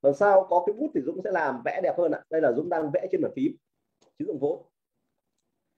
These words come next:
Tiếp theo chúng ta có gì ạ? Có phải khi anh chị em đã đặt một chân vào rồi ạ, đã mua sản phẩm rồi, thì chúng ta có giữ chân được khách hàng ở đây không ạ? Có giữ được không ạ? Cái thứ ba là gì ạ?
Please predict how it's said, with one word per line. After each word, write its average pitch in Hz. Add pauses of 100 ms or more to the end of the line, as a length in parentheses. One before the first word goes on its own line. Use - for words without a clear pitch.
(420)
Tiếp 294
theo 269
chúng 247
ta 254
có 202
gì 165
ạ? - (880)
Có 277
phải 277
khi 294
anh 285
chị 247
em 269
đã 254
đặt 247
một 208
chân 269
vào 196
rồi 147
ạ, - (320)
đã -
mua 320
sản 190
phẩm 135
rồi, 147 (720)
thì 170
chúng 247
ta 277
có 269
giữ 311 (120)
chân 294
được -
khách 269
hàng 214
ở 147
đây 208
không 240
ạ? - (1400)
Có 185
giữ 349
được 392
không 294
ạ? - (3250)
Cái -
thứ 330
ba 320
là 254
gì 117
ạ? -